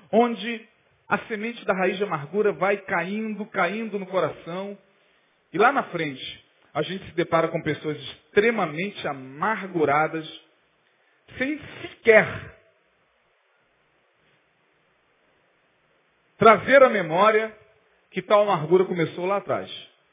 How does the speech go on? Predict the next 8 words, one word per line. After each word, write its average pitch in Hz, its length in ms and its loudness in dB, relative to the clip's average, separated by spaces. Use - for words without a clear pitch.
Lá 202 540 4
no 170 160 -6
ambiente 160 640 -6
do 139 280 -6
lar. 131 480 -2
E 175 80 6
é 208 40 6
terrível, 180 640 4